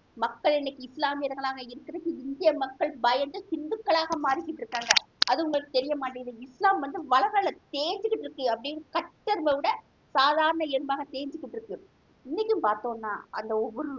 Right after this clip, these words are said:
அதாவது இன்னொரு, இன்னொரு விஷயம் நான் முக்கியமா சொல்லணும். அதாவது படித்த டாக்டர்கள் வந்து ஒயிட் காலர் டெரரிசம் அதிகமாக இருக்கு.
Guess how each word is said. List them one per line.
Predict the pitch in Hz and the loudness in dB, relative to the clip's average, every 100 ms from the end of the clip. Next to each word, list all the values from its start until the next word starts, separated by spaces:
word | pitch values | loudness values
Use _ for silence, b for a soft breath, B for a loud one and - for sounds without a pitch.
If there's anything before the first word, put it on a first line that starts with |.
| - | -12
அதாவது | 233 254 254 | -6 0 0
இன்னொரு, | 247 277 370 269 | -2 -4 -4 -4
இன்னொரு | 302 427 | -2 -2
விஷயம் | 330 294 214 | -2 -6 -6
நான் | 220 | -8
முக்கியமா | - 302 269 254 | -10 -6 -6 -6
சொல்லணும். | 220 190 208 381 - _ _ _ - | -10 -10 -10 -12 -14 _ _ _ -4
அதாவது | 277 349 440 | -2 0 -2
படித்த | - 320 508 - 494 - | -4 -4 -4 -4 -4 0
டாக்டர்கள் | 226 - 403 349 233 | -2 -2 -4 -2 -4
வந்து | 240 311 339 | -4 -4 -4
ஒயிட் | 320 359 - | -4 -6 -6
காலர் | 294 269 269 | -4 -4 -2
டெரரிசம் | 240 254 254 285 269 | -2 -2 -6 -8 -8
அதிகமாக | 196 277 285 247 220 262 | -10 -8 -8 -6 -8 -8
இருக்கு. | 240 - | -10 -10